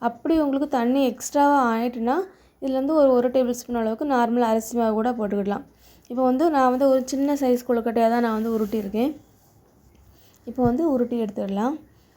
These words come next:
நான் எல்லாமே இதே சைஸ்லேயே வந்து உருட்டி எடுத்துட்டேன். இப்போ எல்லாமே உருட்டினதுக்கப்புறம் நம்ம வந்து இதை வந்து வேக வச்சு தான் நம்ம வந்து எடுக்க போறோம்.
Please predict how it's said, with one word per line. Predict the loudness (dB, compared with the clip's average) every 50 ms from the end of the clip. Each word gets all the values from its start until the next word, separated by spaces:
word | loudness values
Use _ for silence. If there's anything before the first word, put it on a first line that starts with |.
| _ _ -4
நான் | 0 0 2
எல்லாமே | 2 2 2 2 0 0
இதே | 0 2 2 2 2
சைஸ்லேயே | 0 -2 -4 -4 -2 -4 -4 -2 -2
வந்து | 0 0 0 0
உருட்டி | 0 -2 -2 -2 -2
எடுத்துட்டேன். | -4 -4 -4 -6 -8 -8 -8 -10 -14 _ _ _ _ _ _ _ _ _ _ _ _ _ _ _ _ _ _ _ _ _ _ _ _ _ _ -20 -20 -20 -20 -20 -20 -20 -20 -20 -20 _ _ -20 -20 -20 -20 -20 -20 -20 -20 -20 -20 -20 -20
இப்போ | -12 -6 -4 -2
எல்லாமே | 0 0 0 2 2 0 0
உருட்டினதுக்கப்புறம் | 0 0 -2 -2 -4 -2 -2 -2 -2 -2 -4 -4 -2 -2 0
நம்ம | 0 0 0 0 0
வந்து | 0 0 0
இதை | 0 0 0
வந்து | -2 -2 -2 -2
வேக | -2 0 0 0
வச்சு | 2 0 -2 -2 -2 -2
தான் | -2 -2 0
நம்ம | -2 -2 -2
வந்து | -2 -2 -2 -2
எடுக்க | -4 -4 -6 -6
போறோம். | -6 -4 -2 0 0 0 -2